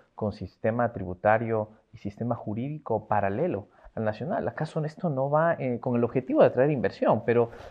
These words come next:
acaso esto no va en detrimento de estos esfuerzos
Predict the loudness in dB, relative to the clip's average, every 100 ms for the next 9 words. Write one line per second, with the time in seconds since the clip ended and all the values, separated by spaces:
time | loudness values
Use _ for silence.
0 | -10 -2 -2 -2 -6 -2 2 4 4 4
1 | 2 0 -2 -2 -2 -2 -2 -2 -2 -4
2 | _ _ -4 -2 -2 -2 0 0 2 6
3 | 6 4 -8 -8